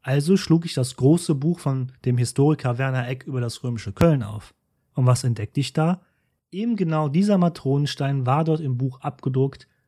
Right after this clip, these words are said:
den ich damals in einem verlassenen Wald gefunden hatte mit meiner Unigruppe. Und ich fand das einen witzigen Zufall, weil, wie gesagt, man hat ja über siebenhundert dieser Matronensteine gefunden.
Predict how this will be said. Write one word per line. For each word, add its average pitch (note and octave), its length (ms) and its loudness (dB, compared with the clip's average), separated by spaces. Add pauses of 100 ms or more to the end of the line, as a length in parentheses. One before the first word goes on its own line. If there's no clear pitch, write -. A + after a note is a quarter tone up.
(160)
den G3+ 140 4
ich G3 160 -2
damals C3+ 420 -2
in C3 60 -6
einem B2+ 140 -2
verlassenen C3 680 -4
Wald A2 340 -8 (300)
gefunden A#2+ 420 -4
hatte A2+ 220 -8
mit A2+ 120 -6
meiner B2 280 -2
Unigruppe. G#2 500 -8 (440)
Und A#2+ 100 -4
ich A2 100 -6
fand B2 240 -6
das D#3 160 0
einen A#2 220 -4
witzigen D#3+ 360 -2
Zufall, A#2+ 440 -10
weil, G#2+ 160 -6
wie C3 100 0
gesagt, B2 360 -4
man A2+ 160 -4
hat B2+ 160 -2
ja A#2 60 -4
über A2 160 -8
siebenhundert C#3+ 840 0
dieser A2 180 -10
Matronensteine G#2+ 760 -14
gefunden. A#2 380 -14